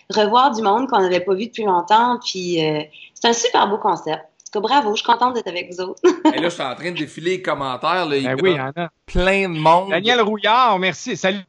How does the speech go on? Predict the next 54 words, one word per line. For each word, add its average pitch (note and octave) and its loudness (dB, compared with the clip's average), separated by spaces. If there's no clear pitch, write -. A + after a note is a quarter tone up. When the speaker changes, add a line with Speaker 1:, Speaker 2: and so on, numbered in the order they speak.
Speaker 3:
Daniel, G3+ 0
qui - -16
fait D#3+ -2
dire F3+ -4
que E3 -4
je - -8
fais F3 -4
des D#3+ 0
belles E3 2
montures. D#3 -2
Merci E3 -8
Daniel D3+ -4
pour, A#2 -8
euh, A2+ -2
souligner B2 -4
la... A2 0
mes A2 0
montures A2+ 2
de A2+ 2
lunettes. B2 2
Speaker 1:
Ah, D#4+ 2
Daniel, C#4+ 2
ben G3 -2
oui, A4 2
Daniel. F#3 0
Speaker 3:
Ben C3+ -4
oui. A3+ -4
Speaker 2:
Il D3+ -8
y D#3 4
a D#3+ 6
Speaker 1:
On E3 0
va G3+ 0
Speaker 2:
Nancy F3+ -2
Speaker 1:
te B3 -4
Speaker 2:
Marion G#3 0
qui F#3+ -4
Speaker 1:
Daniel. E3+ -4
Speaker 2:
dit, « G#3+ -8
J'ai E3 0
rencontré G#3+ -2
Annie G#3+ -4
quelques E3+ -4
fois G#3 -2
grâce F3 -6
à C#3+ -2
Luc F3 0
Denoncourt. E3 -4
C'est - -14
une C#3 -12
fille F#3+ -6
hyper F3+ 0
gentille D#3 -8
que C3+ -8
j'adore. » C#3+ -6